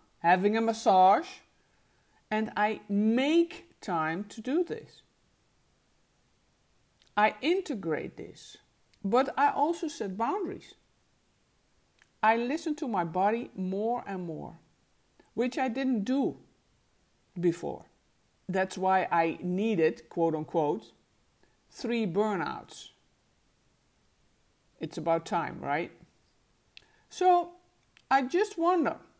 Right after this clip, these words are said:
what kind of signal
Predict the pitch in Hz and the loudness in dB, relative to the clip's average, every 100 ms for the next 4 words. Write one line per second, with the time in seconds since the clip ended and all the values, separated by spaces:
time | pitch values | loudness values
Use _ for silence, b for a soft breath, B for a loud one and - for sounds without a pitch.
0 | _ _ _ _ _ _ _ _ _ _ | _ _ _ _ _ _ _ _ _ _
1 | _ _ - 180 269 339 - 339 339 320 | _ _ -12 0 2 2 -2 0 0 0
2 | - 208 - _ - - - 349 349 247 | -2 -4 -6 _ -18 -14 -4 -4 -2 -2
3 | 190 185 262 339 | 0 0 -2 -8